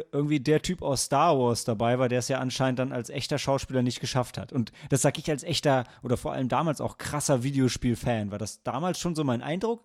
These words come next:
Ähm, trotzdem waren die Zwischensequenzen dann halt schon echt beeindruckend. Also, ähm, es war schon so State of the Art damals, als ja eh, ähm, so Full Motion Video aufkam und, und überhaupt, also so, man hat ja auf einmal quasi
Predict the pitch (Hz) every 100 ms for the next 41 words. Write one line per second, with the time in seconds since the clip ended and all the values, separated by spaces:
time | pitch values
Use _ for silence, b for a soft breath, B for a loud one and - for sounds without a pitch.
0 | - 131 135 - B B - 165 - 254
1 | 175 170 214 185 180 139 165 190 190 -
2 | 196 165 165 165 165 165 - b b b
3 | b _ _ - - 143 214 - 190 -
4 | 180 202 139 98 90 107 110 113 120 120
5 | 110 120 - _ - 113 107 110 - 123
6 | 139 - 202 220 - B B B 139 147
7 | 139 139 160 160 120 120 165 - 147 147
8 | 143 131 127 - 120 127 147 160 131 127
9 | 123 120 110 - 139 143 139 143 - 113
10 | 143 175 160 151 156 - 147 147 143 127
11 | 117 B B B B B - 135 139 117
12 | 123 - 110 101 101 98 120 113 110 95
13 | - 113 113 110 - - 127 135